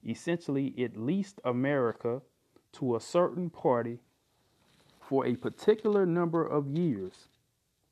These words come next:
not unlike the way China leased Hong Kong to Great Britain. The lease was up in two thousand and four.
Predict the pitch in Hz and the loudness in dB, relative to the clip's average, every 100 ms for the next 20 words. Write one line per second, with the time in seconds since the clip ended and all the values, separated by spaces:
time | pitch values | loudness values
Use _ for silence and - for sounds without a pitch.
0 | _ _ _ _ _ _ 117 147 175 170 | _ _ _ _ _ _ 0 4 4 2
1 | 165 165 139 - 127 147 135 - 185 202 | 0 2 0 0 2 4 2 0 -2 0
2 | 139 127 - _ _ _ _ _ _ - | 0 -2 -10 _ _ _ _ _ _ -2
3 | 135 139 - - 156 139 131 - 185 160 | 0 0 -6 -6 -2 0 0 0 2 2
4 | 139 - 117 120 139 120 143 170 113 98 | 0 -2 -4 0 0 0 2 0 0 -10
5 | - _ _ _ _ _ _ 117 120 180 | -16 _ _ _ _ _ _ 0 4 4
6 | - 135 - - 190 151 - _ 117 113 | 4 -4 -6 2 4 4 0 _ -6 -2
7 | 147 127 127 117 113 123 143 196 180 104 | -2 2 6 6 4 -2 0 6 6 4